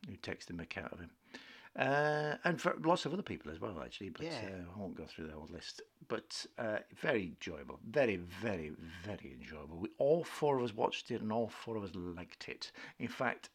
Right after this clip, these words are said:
Speaker 1: son too liked it so much, he wanted to watch the original.
Speaker 2: And he said, "That's probably one of my favourite films."
Speaker 1: <laughs>
Speaker 2: But
Speaker 1: He
Speaker 2: he
Speaker 1: does.
Speaker 2: has said this too many times.
Speaker 1: About twenty
Speaker 2: It means
Speaker 1: times.
Speaker 2: nothing.
Speaker 1: No, he's devalued that.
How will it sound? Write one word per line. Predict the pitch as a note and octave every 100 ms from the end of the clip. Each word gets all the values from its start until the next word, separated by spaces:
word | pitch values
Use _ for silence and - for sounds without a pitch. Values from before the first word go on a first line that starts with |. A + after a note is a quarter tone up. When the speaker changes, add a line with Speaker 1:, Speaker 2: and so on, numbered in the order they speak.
| -
Speaker 1:
son | - - C#3+ A#2+
too | - - G3 A#2+ A#2+
liked | A#2 A#2+ -
it | -
so | - G2+
much, | G#2 - - - - -
he | B2+
wanted | C3+ B2 C#3 -
to | A#2+
watch | A#2+ - -
the | A#2+
original. | A2 B2 A#2 - - - - - D#3
Speaker 2:
And | D#3
he | D3+
said, | - D3 C#3+ - _ _ -
"That's | -
probably | - D3 C#3+
one | D3
of | D#3
my | D#3
favourite | E3+ E3+ -
films." | G#3 G#3+ C3+ B2 -
Speaker 1:
<laughs> | C3+ D3 C3
Speaker 2:
But | D#3 D3
Speaker 1:
He | D#3
Speaker 2:
he | E3
Speaker 1:
does. | - F3
Speaker 2:
has | F3+ D#3+
said | - D#3 C3+
this | C3 B2+ - - - - - _ _ _ _ _ -
too | F3+ F3
many | D3+ C3
times. | A#2+ A#2 G#2 G#2+ - -
Speaker 1:
About | G2+ E2+ A3 - _ _ _ _ -
twenty | - F#2+ G2 - D#3+
Speaker 2:
It | D3+
means | D#3+ D#3
Speaker 1:
times. | C3
Speaker 2:
nothing. | D#3 D#3 B2+ A2 G#2 - - - G2
Speaker 1:
No, | F#2+ F#2+ G#2 -
he's | G#2
devalued | - A2 G#2 A#2 G#2+ F#2 E2 -
that. | D2+